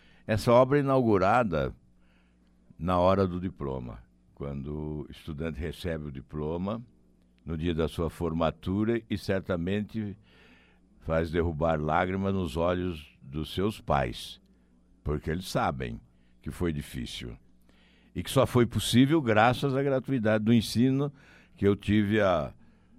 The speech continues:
a primazia de poder decretar nas universidades estaduais do Paraná. E foram milhares, né, de jovens que se formaram graças à gratuidade do ensino. Aqui em Ponta Grossa,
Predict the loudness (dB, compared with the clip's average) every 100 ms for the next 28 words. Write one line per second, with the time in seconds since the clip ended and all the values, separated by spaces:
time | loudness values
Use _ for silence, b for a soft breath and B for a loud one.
0 | b -12 -10 -6 -2 -2 -2 -4 -4 -4
1 | -4 -4 -2 0 0 2 2 -2 -4 -4
2 | -2 -2 -2 -4 -2 -2 -2 -4 -2 -2
3 | 0 -2 -2 0 0 0 -2 0 0 -2
4 | -4 -6 -4 -4 -6 -6 -6 -4 -2 -2
5 | -2 -4 -4 -2 -2 -4 -6 -6 -8 -8
6 | -4 -2 -4 -4 0 0 -2 -6 -10 -16
7 | b b b b -8 -6 -4 0 2 0
8 | 0 0 0 0 0 2 4 4 2 -4
9 | -8 -6 -6 -6 -6 -6 -4 -4 -6 -10
10 | -10 -12 -12 -14 b b b b b b
11 | b -10 -6 -2 0 0 0 -2 0 0
12 | 2 2 2 0 -6